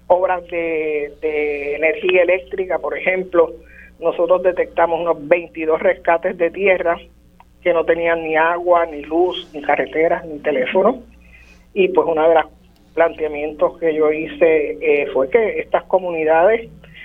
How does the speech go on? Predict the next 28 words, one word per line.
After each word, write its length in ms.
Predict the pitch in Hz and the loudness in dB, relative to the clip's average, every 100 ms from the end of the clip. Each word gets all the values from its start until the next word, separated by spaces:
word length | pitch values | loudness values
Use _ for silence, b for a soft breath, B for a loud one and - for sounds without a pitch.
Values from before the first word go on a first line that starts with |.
| B | B
que 80 | - | 0
algunas 380 | 170 151 170 165 | 0 0 -6 0
de 80 | 170 | 0
ellas 200 | 165 170 | 0 -2
tenían 320 | 190 170 185 | -2 -2 -2
hasta 240 | - 156 | 0 0
quince 320 | 156 160 - 151 | -2 -8 -2 0
años 340 | 160 185 170 | 2 2 2
de 80 | 165 | 0
existencia, 840 | 151 139 - 196 208 - 147 190 - B B B B _ - | -2 -10 -2 2 2 0 -2 -2 -8 B B B B _ -4
eh, 600 | 165 160 151 147 147 143 - | 2 2 4 4 4 2 2
el 140 | 165 | 4
gobierno 600 | 175 160 160 170 202 196 | 4 4 0 2 2 2
no 220 | 190 180 | 0 0
había 340 | 185 190 180 180 | 4 6 4 2
hecho 280 | 175 175 | -2 -6
nada 280 | 165 175 190 | -2 0 0
por 140 | 175 165 | 2 -2
evitar 420 | 156 147 165 175 | -2 -2 0 0
que 120 | 170 160 | -6 -8
se 120 | 160 | -6
establecieran 640 | - 156 135 - 160 190 | -2 0 0 0 0 2
allí, 320 | 202 185 254 226 | 0 0 0 0
y 100 | 175 | 2
una 160 | 170 | 4
vez 140 | 170 170 | 4 2
se 80 | 185 | -2
establecían, 760 | - 196 202 196 190 202 254 | 0 2 2 -2 0 2 2